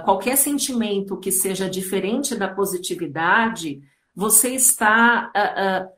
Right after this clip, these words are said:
negando, ah, ah, a dor do outro. E, e você sabe que, ah, esses dias a gente até conversou, né, de como que a gente pode, talvez, é,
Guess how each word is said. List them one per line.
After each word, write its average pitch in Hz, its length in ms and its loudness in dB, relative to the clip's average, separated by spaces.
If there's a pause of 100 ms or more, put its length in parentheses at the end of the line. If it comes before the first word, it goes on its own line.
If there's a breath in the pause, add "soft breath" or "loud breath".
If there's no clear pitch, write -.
negando, 220 1000 0 (280 loud breath)
ah, 196 880 0
ah, 202 60 8
a 214 40 2
dor 233 300 6
do 190 240 2
outro. 151 640 -4 (720 loud breath)
E, 214 680 -4
e 220 60 -2
você - 160 2
sabe 240 340 4
que, 214 200 0
ah, 190 180 -2
esses 185 240 -2
dias 214 200 -2
a 208 60 -2
gente 214 240 -4
até 190 180 -4
conversou, 202 600 -4
né, 196 120 -4
de 196 100 -8
como 320 180 -10
que 370 60 -8
a 403 60 0
gente 277 280 -6
pode, 202 400 0
talvez, 180 800 -4
é, 175 100 -6